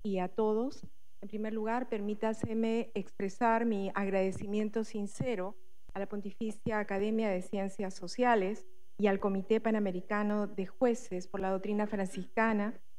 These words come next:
por la enorme generosidad que nos permite estar el día de hoy compartiendo con ustedes algunas modestas ideas y luego de escuchar a nuestra y nuestros brillantes expositores,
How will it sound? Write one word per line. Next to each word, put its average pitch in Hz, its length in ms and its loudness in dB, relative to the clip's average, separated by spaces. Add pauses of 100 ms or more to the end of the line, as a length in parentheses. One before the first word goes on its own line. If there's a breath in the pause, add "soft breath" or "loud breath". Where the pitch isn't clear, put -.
(140)
por 202 100 6
la 196 140 6
enorme 220 400 4
generosidad 208 880 0
que 208 100 -4
nos 185 200 -4
permite 196 400 0
estar 196 480 0
el 175 160 -2
día 202 260 2
de 190 140 2
hoy 190 300 4 (260)
compartiendo 190 720 0
con 160 180 2
ustedes 190 640 0 (100)
algunas 202 380 2
modestas 190 680 0 (320)
ideas 196 600 4 (440)
y 226 80 4
luego 269 380 6
de 247 100 2
escuchar 233 760 0 (120)
a 240 360 2
nuestra 220 640 2
y 190 80 0
nuestros 208 340 -2
brillantes 214 540 -2
expositores, 202 880 -2